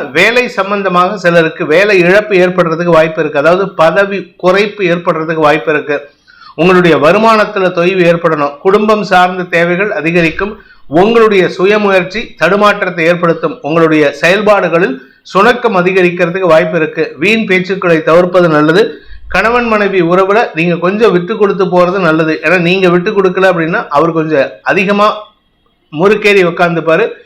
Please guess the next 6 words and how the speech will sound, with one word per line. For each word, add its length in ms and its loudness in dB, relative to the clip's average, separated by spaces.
இதனால 400 2
அன்வான்டட் 600 0
பிரச்சனைகள் 520 -2
வரக்கூடிய 500 0
சூழ்நிலை 420 2
இருக்கு. 480 -2